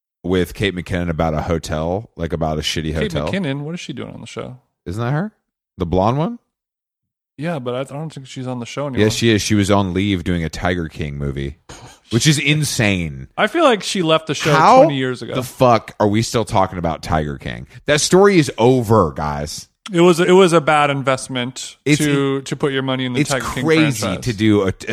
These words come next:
Speaker 1: a follow-up to Tiger
Speaker 2: <clears throat>
Speaker 1: King.
Speaker 2: That was, that was a quarantine only. That was like when you
Speaker 1: That was a week of quarantine.
Speaker 2: It, that, that's like when you, when you go to, like, summer camp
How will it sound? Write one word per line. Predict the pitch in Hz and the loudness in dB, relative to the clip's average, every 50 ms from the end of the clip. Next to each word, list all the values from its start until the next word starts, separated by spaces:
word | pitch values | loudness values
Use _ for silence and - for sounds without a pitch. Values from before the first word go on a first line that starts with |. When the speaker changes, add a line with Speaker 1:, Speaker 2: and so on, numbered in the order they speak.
| 110 101 - | -8 -6 -8
Speaker 1:
a | 95 92 | -10 -12
follow-up | - _ - 117 110 110 110 107 101 98 92 90 85 85 - - | -6 _ 2 4 4 6 6 6 4 4 4 2 0 -2 -4 -8
to | - - | -10 -8
Tiger | - 95 85 90 - - | -4 -2 -2 0 0 0
Speaker 2:
<clears throat> | 185 165 131 | 0 0 -2
Speaker 1:
King. | 131 - - | -2 -2 2
Speaker 2:
That | 165 175 | 4 4
was, | 180 175 170 170 | 6 6 4 4
that | 165 170 175 175 | 2 4 4 6
was | 175 175 151 | 6 4 2
a | 156 147 | 0 -4
quarantine | - - 175 170 170 170 165 - 180 175 170 160 | -4 -2 0 0 0 0 -2 -4 -4 -4 -2 0
only. | 151 147 151 151 151 151 151 151 147 147 143 | 0 0 0 -2 -2 -2 -4 -4 -4 -4 -2
That | 143 160 165 170 | 0 2 4 4
was | 165 165 147 160 | 4 4 4 2
like | 165 156 143 147 | 2 2 2 0
when | 151 151 151 151 | -2 -2 -2 -2
you | 151 147 147 147 147 147 | -2 -2 0 0 2 2
Speaker 1:
That | 170 | 4
was | 196 165 | 6 6
a | 156 | 6
week | 127 120 110 147 190 202 - - - | 6 4 4 4 4 2 2 -2 -6
of | 107 - - | -8 -4 -2
quarantine. | - 123 107 101 98 92 - 107 92 82 73 69 69 - _ _ _ _ _ _ _ _ _ _ _ | 0 2 2 2 2 0 -2 -4 -4 -4 -6 -8 -12 -14 _ _ _ _ _ _ _ _ _ _ _
Speaker 2:
It, | - 185 190 170 175 | 0 0 0 2 2
that, | 180 214 240 233 - - | 2 2 2 2 2 2
that's | 214 226 220 - | 2 4 4 4
like | 220 208 185 175 | 2 2 2 2
when | 175 180 175 175 | 2 2 2 2
you, | 170 170 165 165 160 160 156 151 151 147 143 139 - 151 156 151 | 2 2 2 4 4 2 2 2 2 0 -2 -4 -6 -12 -20 _
when | 151 151 156 | -12 -8 -6
you | 156 151 143 | -6 -6 -4
go | 131 147 147 147 147 147 143 143 | 0 2 2 2 2 2 0 -2
to, | - - 151 | -4 -4 -2
like, | 139 139 131 120 - - - | 0 0 0 -2 -4 -12 -16
summer | - - - 147 139 139 139 139 | -12 -6 -4 -4 -2 -2 -4 -4
camp | 139 - - 143 143 143 143 139 | -4 -4 -4 -2 -2 -2 -2 -4